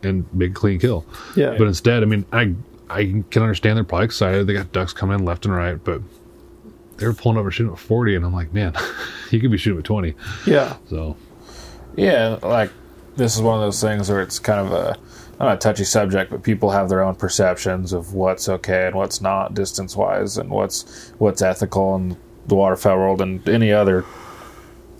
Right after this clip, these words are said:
Speaker 3: hunting, hunting world. Um, so, like, how would you define that? I mean, just knowing your lethal range, knowing, uh,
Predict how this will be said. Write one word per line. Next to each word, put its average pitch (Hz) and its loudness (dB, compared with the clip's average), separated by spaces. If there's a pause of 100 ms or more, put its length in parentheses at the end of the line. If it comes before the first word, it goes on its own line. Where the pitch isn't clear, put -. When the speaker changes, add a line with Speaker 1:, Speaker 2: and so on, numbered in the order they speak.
(260)
Speaker 3:
hunting, 101 4 (840)
hunting 92 4
world. 92 2
Um, 104 0
so, 117 2 (240)
like, 101 2
how 120 4
would 104 2
you 113 4
define 104 2
that? 92 0
I 92 0
mean, 92 -2
just 98 -2
knowing 101 2
your 101 4
lethal 98 4
range, 95 -2
knowing, 95 -2 (540)
uh, 92 0